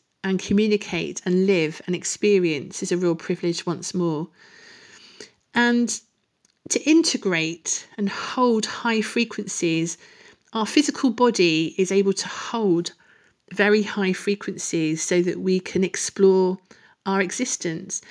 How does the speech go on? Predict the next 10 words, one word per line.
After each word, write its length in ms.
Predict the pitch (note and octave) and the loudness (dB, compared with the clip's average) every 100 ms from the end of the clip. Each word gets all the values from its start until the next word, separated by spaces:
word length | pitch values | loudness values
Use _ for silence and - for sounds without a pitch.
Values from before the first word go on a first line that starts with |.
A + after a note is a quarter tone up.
| - - _ - | -20 -20 _ -2
It's 180 | G#3 B3 | 2 4
also 240 | C4+ - | 2 2
able 240 | G3+ F#3+ | 2 2
to 320 | F#3+ - G3 F3 | 2 0 0 -2
hold, 640 | - G3 F3+ F3 F3+ - _ _ _ - | -4 -2 2 2 0 -8 _ _ _ -8
uh, 160 | F#3 F#3 | -6 -4
a 80 | |
density 720 | F#3 G#3 G#3+ G#3+ G3+ - F3+ E3+ | 0 0 0 -2 -2 2 4 4
of 120 | - | 0
consciousness, 920 | - G#3 G3+ - - E3+ D#3 - - | -2 0 0 -2 -6 -6 -8 -10 -14